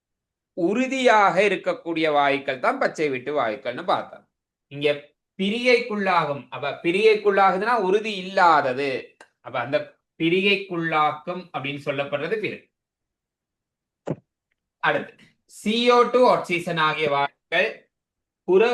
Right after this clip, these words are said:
ஊதா கதிர்களை அகத்துறிஞ்சாத காரணத்தினால் அவ்வாயுக்கள் பச்சை வீட்டு வாயுக்களாக தொழிற்படும். முற்றாக பிழைனா சி ஓ டூ புற ஊதா கதிர்களை, நீங்க புற ஊதா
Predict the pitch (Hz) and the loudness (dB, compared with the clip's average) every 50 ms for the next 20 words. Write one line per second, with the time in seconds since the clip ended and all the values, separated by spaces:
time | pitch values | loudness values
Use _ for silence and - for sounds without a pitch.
0 | 233 233 233 233 226 220 220 214 - - 190 180 185 180 175 180 190 208 - - | 4 6 6 4 4 4 2 2 0 -2 -4 -4 -4 -4 -2 -2 0 0 0 0
1 | - 143 147 151 185 196 196 - - 202 190 185 190 196 190 185 190 185 180 180 | 0 0 0 0 -2 -4 -6 -8 -8 -6 -6 -4 -4 -4 -4 -2 0 0 0 0
2 | 180 175 - - 139 131 131 135 135 135 139 139 143 - 151 143 147 147 156 175 | -2 -4 -6 -6 -6 -4 -4 -2 -4 -4 -6 -8 -10 -12 -12 -8 -4 -2 0 0
3 | - 226 - - - _ _ _ - 139 139 143 147 165 160 156 147 147 143 143 | 0 -2 -4 -8 -14 _ _ _ -6 -4 -4 -2 0 2 2 4 4 4 2 0
4 | 143 - - 220 254 - - - 151 143 - - - 233 220 214 208 208 202 190 | 0 0 2 2 0 0 -2 -2 -2 -2 -4 -4 0 2 2 2 2 0 -4 -6
5 | - - 196 175 165 151 147 151 156 160 151 - - 156 151 143 139 135 135 135 | -6 -6 -4 0 2 2 4 4 2 0 -2 -4 -6 -2 -2 0 0 -2 -2 -4
6 | 180 180 - - 151 139 131 135 135 131 - - 113 107 117 127 123 117 107 - | -4 -8 -8 -8 -8 -6 -6 -6 -8 -8 -4 -4 0 2 2 2 0 -2 -10 -14
7 | - _ _ _ - 135 127 - - 156 160 160 160 160 151 - 151 147 143 131 | -16 _ _ _ -16 -16 -12 -4 2 4 4 6 4 4 2 0 -2 -2 -2 -2
8 | 127 147 170 175 160 - _ _ _ _ _ _ _ _ _ _ _ _ _ - | -2 -2 -4 -4 -4 -8 _ _ _ _ _ _ _ _ _ _ _ _ _ -14
9 | - 156 160 175 185 185 190 190 190 190 190 190 - - 196 202 220 226 233 233 | -8 -6 -4 -2 0 2 2 4 4 4 2 0 -2 -8 -4 0 0 2 2 2
10 | 226 - _ _ _ _ _ _ _ _ - 160 160 175 175 185 185 185 185 190 | 0 -2 _ _ _ _ _ _ _ _ -8 -6 -4 -2 0 0 -2 -2 -4 -4
11 | 185 190 185 180 180 180 180 175 170 175 175 170 170 180 190 196 208 208 202 190 | -2 0 0 0 -2 -2 -4 -6 -6 -6 -6 -6 -4 -2 0 0 2 2 2 2
12 | 175 156 151 147 143 139 135 - - - _ _ _ _ _ _ _ _ _ _ | 2 2 2 2 2 0 -2 -4 -8 -16 _ _ _ _ _ _ _ _ _ _
13 | _ - 113 117 117 117 - 147 156 180 190 196 196 196 196 202 | _ -14 -10 -10 -10 -8 -6 -2 2 4 4 4 2 0 0 0